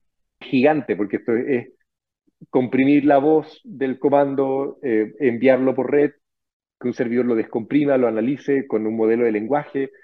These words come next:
etcétera. Son muchas cosas que están pasando por detrás, pero para nosotros es apretar un botón. Y ese tipo de implementaciones son las que, a-, es mi impresión, vamos a ir viendo mucho más rápido. Quizás ni siquiera sepamos que hay inteligencia arti-, artificial de por medio.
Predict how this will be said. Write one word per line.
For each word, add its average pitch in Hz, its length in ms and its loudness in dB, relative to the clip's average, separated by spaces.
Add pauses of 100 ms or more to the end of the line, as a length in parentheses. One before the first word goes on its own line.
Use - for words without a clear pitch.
(260)
etcétera. 139 360 -2
Son 123 220 -6
muchas 170 320 -4
cosas 165 260 -6
que - 80 -20
están 143 180 -8
pasando 131 320 -6
por 120 140 0
detrás, 123 300 2 (380)
pero 117 160 2
para 117 160 4
nosotros 131 380 2
es 131 60 -6
apretar 110 340 0
un 107 80 -4
botón. - 320 -6 (680)
Y 131 160 0
ese 160 180 0
tipo 170 180 -2
de 180 80 0
implementaciones 160 920 -2
son 143 220 -2
las 135 100 -2
que, 135 280 0 (920)
a-, 139 160 2
es 123 120 2
mi 127 100 4
impresión, 127 360 0
vamos 123 240 -2
a 120 40 -2
ir 117 140 0
viendo 123 220 0
mucho 117 220 -6
más 104 120 -12
rápido. 135 400 0 (920)
Quizás 135 300 0
ni 131 120 -2
siquiera 120 300 2
sepamos 120 440 -2
que 151 120 0
hay 147 60 2
inteligencia 147 580 -8
arti-, 143 280 -10
artificial 131 440 -4
de 135 80 0
por 131 160 0
medio. 160 320 -2